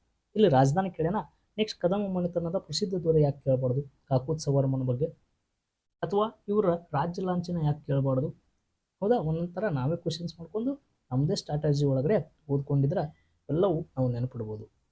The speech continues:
ಇನ್ನು ಕರ್ನಾಟಕದ ಅತಿ ಎತ್ತರವಾದ ಶಿಖರ ಯಾವುದು ಅಂತ ಕ್ವಶನ್ಸ್ನ ಕೇಳ್ಯಾನ. ಕರ್ನಾಟಕದ ಅತಿ ಎತ್ತರವಾದ ಶಿಖರ ಮುಳ್ಳಯ್ಯನಗಿರಿ. ಇದು ಎಲ್ಲಿದೆ ಅಂತೇಳಿ ನೋಡ್ಕೋಬೇಕು. ಇದು ಹೈಟ್ ಎಷ್ಟಿದೆ? ಹತ್ತೊಂಬತ್ತು ನೂರ ಹದಿಮೂರು ಮೀಟರ್ ಹೈಟ್ ಇದೆ.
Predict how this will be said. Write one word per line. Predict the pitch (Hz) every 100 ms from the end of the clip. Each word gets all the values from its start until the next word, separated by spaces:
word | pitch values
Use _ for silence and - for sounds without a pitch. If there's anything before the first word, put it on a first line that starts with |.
| _ -
ಇನ್ನು | 233 233
ಕರ್ನಾಟಕದ | 160 170 202 - 208
ಅತಿ | 175 -
ಎತ್ತರವಾದ | 175 175 170 160 151
ಶಿಖರ | 151 143 147 143
ಯಾವುದು | 131 127
ಅಂತ | 127 175
ಕ್ವಶನ್ಸ್ನ | - 127 127 147
ಕೇಳ್ಯಾನ. | 156 131 120 110 - _ _ _ -
ಕರ್ನಾಟಕದ | 165 214 220 - 214
ಅತಿ | 180 196
ಎತ್ತರವಾದ | 180 185 175 175
ಶಿಖರ | 165 - 160 214 - -
ಮುಳ್ಳಯ್ಯನಗಿರಿ. | 214 185 147 127 117 127 - _ _ -
ಇದು | 185
ಎಲ್ಲಿದೆ | 170 180 170 165
ಅಂತೇಳಿ | 156 170
ನೋಡ್ಕೋಬೇಕು. | 147 131 135 127 170 190 _ _
ಇದು | 185
ಹೈಟ್ | 147 147 175
ಎಷ್ಟಿದೆ? | 160 151 143 180
ಹತ್ತೊಂಬತ್ತು | - _ 147 156 156 156
ನೂರ | 139
ಹದಿಮೂರು | 135 147 156
ಮೀಟರ್ | 156 156
ಹೈಟ್ | 139 135
ಇದೆ. | 135